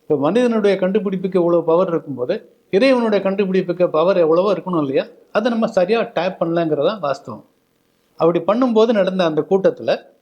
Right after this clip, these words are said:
நான் சிக்கன்குனியா எப்படி நான் வந்து ஹீலிங் பண்ணினேங்கிறத சொல்லும்போது மருத்துவர்களுக்குள்ள ஒரு விவாதம் நடந்தது. "நீங்க வந்து எப்படி இதை பண்ணலாம்?" அப்படின்னு கேட்டாங்க. அப்போ நான் சொன்னேன், நான் மருந்து மாத்திரை எதுவும் கொடுக்கல,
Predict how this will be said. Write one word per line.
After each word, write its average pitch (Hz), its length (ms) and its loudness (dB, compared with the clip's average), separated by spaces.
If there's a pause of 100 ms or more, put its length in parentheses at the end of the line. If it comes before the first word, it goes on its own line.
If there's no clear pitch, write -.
(160)
நான் 165 600 -2
சிக்கன்குனியா 185 560 0
எப்படி 156 380 0
நான் 143 160 0
வந்து 143 520 0
ஹீலிங் 170 320 -2
பண்ணினேங்கிறத 143 560 -2
சொல்லும்போது 147 600 -2
மருத்துவர்களுக்குள்ள 190 920 0
ஒரு 233 200 -2
விவாதம் 185 420 2
நடந்தது. 120 420 -10 (640)
"நீங்க 202 280 2
வந்து 185 500 4
எப்படி 190 280 0
இதை 160 200 2
பண்ணலாம்?" 127 540 -4 (280)
அப்படின்னு 160 280 -2
கேட்டாங்க. 107 340 -4 (540)
அப்போ 240 260 0
நான் 202 200 0
சொன்னேன், 196 300 -2
நான் 196 180 0
மருந்து 175 340 -2
மாத்திரை 160 340 -2
எதுவும் 202 300 -2
கொடுக்கல, 139 380 -4